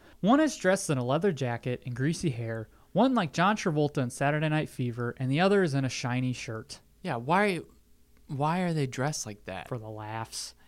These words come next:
Speaker 2: Yeah.
Speaker 1: Uh, to be silly, to be goofy.
Speaker 2: Okay, that, I'm not gonna think about it too much. That's fine.
Speaker 1: Yeah.
Speaker 2: We're already
Speaker 1: Uh,
Speaker 2: almost an hour into this.
Speaker 1: Yeah. Uh, they start talking like greasers, and they start mentioning how much tail they're going to get that
Speaker 2: Mm-hmm.
Speaker 1: night.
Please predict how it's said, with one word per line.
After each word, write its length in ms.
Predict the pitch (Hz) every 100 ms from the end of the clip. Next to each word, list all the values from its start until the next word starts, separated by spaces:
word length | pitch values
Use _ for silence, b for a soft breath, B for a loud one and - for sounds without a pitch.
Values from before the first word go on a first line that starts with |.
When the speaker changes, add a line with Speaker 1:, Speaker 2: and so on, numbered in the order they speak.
| -
Speaker 2:
Yeah. 280 | 185 180 180
Speaker 1:
Uh, 40 |
to 140 | 185
be 200 | 160 165
silly, 520 | 139 - 123 127 135 131
to 40 |
be 120 | 127
goofy. 580 | 117 123 120 - 127 127 b b b 160
Speaker 2:
Okay, 320 | 147 143 131 -
that, 240 | 147 151 - -
I'm 100 | 143
not 100 | 165
gonna 120 | 160
think 200 | - 143
about 180 | 143 135
it 80 | -
too 120 | 147
much. 280 | 139 131 135
That's 180 | 135
fine. 380 | - 131 123 120 -
Speaker 1:
Yeah. 260 | 139 143 120 B 127
Speaker 2:
We're 100 | 143
already 180 | 151
Speaker 1:
Uh, 60 | 147
Speaker 2:
almost 200 | 147 -
an 80 | 131
hour 340 | 135 139 135
into 180 | 131 120
this. 340 | 110 107 - 156
Speaker 1:
Yeah. 300 | 147 127 117 - B B
Uh, 160 | 143 139
they 100 | 147
start 300 | 143 262 269
talking 340 | 180 180 196
like 160 | 180 170
greasers, 600 | 143 131 123 139 131 -
and 80 | 123
they 60 |
start 300 | 120 208 226
mentioning 380 | 160 160 156 156
how 160 | 131 139
much 260 | 139 -
tail 300 | - 135 127
they're 160 | 123 123
going 260 | 120 120 120
to 60 |
get 340 | 113 120 123 -
that 220 | 117 123
Speaker 2:
Mm-hmm. 40 | 117
Speaker 1:
night. 220 | 127